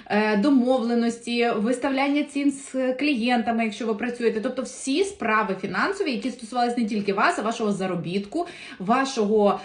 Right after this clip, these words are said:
надходження до вас коштів, були в трансформації попередній час. А зараз у вас фокус на спілкування, на відкриття горизонтів через інших людей. Це також може бути професія, яка дозволяє збільшити коло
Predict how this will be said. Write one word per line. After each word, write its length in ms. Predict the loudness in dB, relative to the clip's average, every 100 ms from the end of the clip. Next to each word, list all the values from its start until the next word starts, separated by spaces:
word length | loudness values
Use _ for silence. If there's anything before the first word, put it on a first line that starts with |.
| 4
надходження 600 | 4 4 2 0 2 0
до 100 | 0
вас 200 | -2 -2
коштів, 420 | -2 -2 -2 0
були 180 | 2 2
в 60 | 2
трансформації 640 | 0 -2 -2 0 0 0
попередній 540 | 0 2 4 2 0 -6
час. 280 | -8 -8 -2
А 140 | -2
зараз 540 | 0 2 4 4 0 -4 -10 -16 -14 -8
у 60 |
вас 320 | 0 2 2
фокус 600 | 0 -4 2 2 2 -4 2
на 180 | 2
спілкування, 800 | 0 -4 -4 -4 -2 -2 -2 -6 -10 -14 2
на 360 | 4 6 4 2
відкриття 500 | 0 -2 -4 0 2
горизонтів 640 | 0 -4 -2 -2 0 -2
через 300 | -2 -2 0
інших 320 | 0 -2 -2
людей. 380 | -2 0 -4 -6 -12 -2
Це 120 | 0
також 240 | 0 2
може 240 | 2 2 0
бути 180 | 0
професія, 540 | -2 0 2 2 2 0
яка 500 | 0 0 2 2 0
дозволяє 560 | -2 -2 2 4 4 2
збільшити 1160 | 0 -2 2 4 2 0 -4 -2 -4 -4 -6 -4
коло 440 | 0 2 4 2